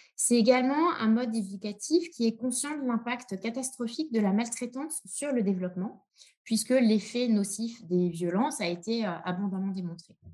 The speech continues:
Euh, c'est aussi un mode éducatif qui souhaite, euh, privilégier l'harmonie et la coopération dans la relation entre le parent et l'enfant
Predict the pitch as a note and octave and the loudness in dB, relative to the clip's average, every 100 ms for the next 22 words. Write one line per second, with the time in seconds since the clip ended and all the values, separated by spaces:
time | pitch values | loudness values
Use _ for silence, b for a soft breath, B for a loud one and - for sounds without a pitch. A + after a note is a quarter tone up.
0 | _ b b b b b b _ G#3 G#3 | _ b b b b b b _ 2 4
1 | G#3 G3 - C4 C4+ G#4+ F#4 D4+ B3+ A3+ | 2 0 0 2 0 2 2 2 0 -2
2 | A3+ B3+ B3 - - F#4+ - B3+ - C#4 | 0 -2 -2 -4 -2 -4 -4 -8 0 2
3 | C#4 - A#3+ A3 - B3+ B3+ B3 A#3+ A3 | 2 -2 -2 -2 -4 -6 -4 -2 0 0
4 | C#4+ D#4 A3+ A#3 B3 A#3 A#3 A#3 C4+ E4+ | 2 2 2 0 2 2 4 2 4 0
5 | E4+ B3 C4+ B3+ A#3 A#3 C4+ B3+ B3+ A#3 | 0 -2 0 0 -4 -4 -6 -6 -4 -2
6 | A#3 A#3 B3 B3 G3+ F3+ F3+ F#3 F3+ A3+ | -2 -4 -4 -2 0 0 -2 -6 -6 -4
7 | A3 G#3+ E3 F3 F3+ F3 E3 E3 D#3+ C4 | -4 -4 -8 -8 -6 -6 -6 -10 -8 -6
8 | F4+ | -6